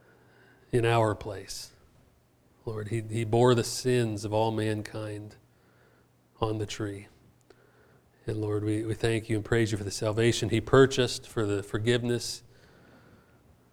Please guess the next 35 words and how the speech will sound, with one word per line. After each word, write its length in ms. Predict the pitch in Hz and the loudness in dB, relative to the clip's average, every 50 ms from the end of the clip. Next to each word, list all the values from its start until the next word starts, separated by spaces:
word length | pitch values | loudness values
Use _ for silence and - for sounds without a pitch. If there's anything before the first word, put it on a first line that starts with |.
| _ _ _ _ _ _ | _ _ _ _ _ _
that 160 | 120 117 110 | 0 2 2
is 100 | 107 104 | 2 0
now 220 | 107 113 117 113 110 | 0 2 2 2 2
offered 440 | 107 110 113 113 - - 120 110 101 | 2 2 2 0 2 0 -2 -2 -2
to 200 | - 113 110 107 | -4 -6 -4 -4
all 260 | 107 107 110 113 110 | -4 -6 -6 -6 -8
of 100 | 113 110 | -8 -8
us. 380 | 110 110 113 - - - - - - - _ _ _ | -10 -10 -10 -10 -12 -12 -14 -14 -20 -20 _ _ _
We 80 | - 110 | -6 -6
can 140 | 104 - 107 | -4 -4 -2
be 120 | 107 104 | -2 0
right 320 | 107 110 107 113 117 113 - | 0 2 2 2 0 0 -2
with 220 | 117 110 - - | -6 -8 -6 -6
you. 240 | 113 110 110 107 107 - - - _ _ _ _ _ _ _ _ _ _ _ _ _ _ _ _ _ _ _ _ _ _ _ _ _ _ _ _ _ _ _ _ _ _ _ _ _ - | -6 -4 -4 -6 -8 -12 -20 -20 _ _ _ _ _ _ _ _ _ _ _ _ _ _ _ _ _ _ _ _ _ _ _ _ _ _ _ _ _ _ _ _ _ _ _ _ _ -2
We 80 | - - | 0 2
thank 280 | - 123 117 104 - | 4 4 2 2 0
you 80 | - 107 | -2 -4
and 100 | 101 98 | -4 -4
praise 320 | - - 101 98 95 98 | -4 -6 -6 -6 -6 -6
you. 120 | 107 104 104 | -6 -6 -2
May 220 | 110 113 120 117 | 0 2 4 4
we, 380 | 117 113 117 113 113 110 101 - - - - - - - - - - _ _ _ _ _ _ _ _ _ _ _ _ _ _ | 4 4 4 4 4 2 -2 -6 -12 -20 -20 -20 -20 -20 -20 -20 -20 _ _ _ _ _ _ _ _ _ _ _ _ _ _
may 160 | - 123 123 | -2 2 4
we 120 | 123 123 120 | 6 6 6
believe 380 | 117 131 123 127 135 151 131 | 6 8 8 8 8 8 6
in 120 | 117 104 104 | 4 2 0
you 160 | 101 101 101 | 0 0 0
as, 200 | 101 98 98 104 | -2 -2 -4 -4
as 200 | 117 110 110 104 | -4 -4 -2 0
our 140 | 107 104 107 | 0 2 2
Lord 280 | 110 110 113 117 110 | 2 2 0 0 -2
and 100 | 113 107 | -4 -6
Savior. 520 | 101 - 120 120 123 120 117 110 104 104 - _ _ _ _ _ _ _ _ _ _ _ _ _ _ _ _ _ _ _ _ - | -6 -4 -4 -2 -2 -4 -6 -10 -16 -16 -18 _ _ _ _ _ _ _ _ _ _ _ _ _ _ _ _ _ _ _ _ -2
May 200 | 123 123 120 117 | 2 2 4 4
we 340 | 113 117 117 113 110 107 | 4 2 2 2 0 -4